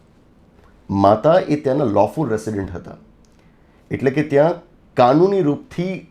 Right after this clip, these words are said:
રહી શકવાની સ્થિતિમાં હતા, એમને મંજૂરી મળેલી હતી, but it was temporary.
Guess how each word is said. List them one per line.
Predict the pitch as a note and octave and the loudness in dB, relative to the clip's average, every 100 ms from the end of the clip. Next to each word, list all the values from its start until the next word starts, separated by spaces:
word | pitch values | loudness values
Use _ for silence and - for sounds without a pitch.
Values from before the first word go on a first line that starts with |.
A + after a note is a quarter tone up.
| - | -6
રહી | A2 A2 D3+ | -2 2 2
શકવાની | E3 D#3+ D3+ C#3 | 0 -2 0 0
સ્થિતિમાં | C3 A#2+ - G#2+ G2 F2+ | -2 -8 -6 -4 -4 -6
હતા, | F2 C3+ - _ _ _ _ - | -4 -4 -6 _ _ _ _ -2
એમને | B2 | 2
મંજૂરી | D#3 A2 A2 C#3 | 2 2 2 2
મળેલી | C3 B2+ C3 G2 | 2 2 2 -2
હતી, | E2+ D#2+ F2 - _ _ _ _ _ _ A2+ | -8 -12 -16 -20 _ _ _ _ _ _ -2
but | D3 | -2
it | D3+ | 0
was | D3+ D#3+ - | -4 -4 -2
temporary. | G#2+ G#2+ G2+ E2+ | -4 -2 -4 -4